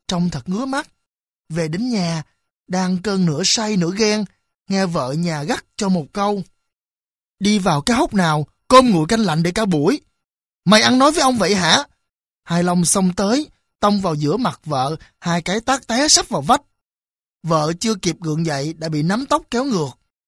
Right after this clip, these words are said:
Cháu bé chưa đầy ba tuổi khóc thét lên. Vợ giữ chân tóc để khỏi tuột ra khỏi tay chồng, lao tới bế xốc con lên.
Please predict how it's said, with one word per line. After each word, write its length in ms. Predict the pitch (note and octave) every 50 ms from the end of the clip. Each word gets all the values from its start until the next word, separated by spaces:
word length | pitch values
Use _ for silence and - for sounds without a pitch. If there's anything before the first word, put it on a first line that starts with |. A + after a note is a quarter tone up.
| _ _ _ _ _ -
Cháu 160 | - G3 G3+
bé 260 | G3 G3+ G#3+ B3 C4
chưa 220 | - - G3+ F#3
đầy 200 | E3+ D#3+ C#3+ C3+
ba 200 | D#3 F3+ F3+ F3+
tuổi 220 | F3 - - D3 C3+
khóc 240 | - C4 - - -
thét 240 | A#3+ D4 D#4 -
lên. 260 | B3 A#3 A3+ A3+ A3 F#3+ - _ _ _ _ _ _ _ _ _ _ -
Vợ 240 | D#3 D#3 D3 D#3 F3
giữ 200 | E3+ E3 D#3 E3+ -
chân 180 | - A3+ G3+ G#3
tóc 260 | - C4 C#4+ C#4+ -
để 100 | E3+ F#3
khỏi 300 | - D3+ C#3+ F3 B3 B3+ -
tuột 200 | F#3+ E3 D3+ -
ra 160 | - G#3 G3+
khỏi 180 | - D#3 D#3+ G3+
tay 140 | A#3+ A3 F#3+
chồng, 320 | - G3+ F3 D#3+ D#3 D3 - _ _ _ _ -
lao 200 | G3+ G#3 G3 F#3
tới 160 | - B3 B3+
bế 200 | B3 B3 D4+ D#4+
xốc 180 | - B3 A3+ -
con 180 | - A#3 G#3+ G#3+
lên. 260 | G#3 G3+ G#3 G3+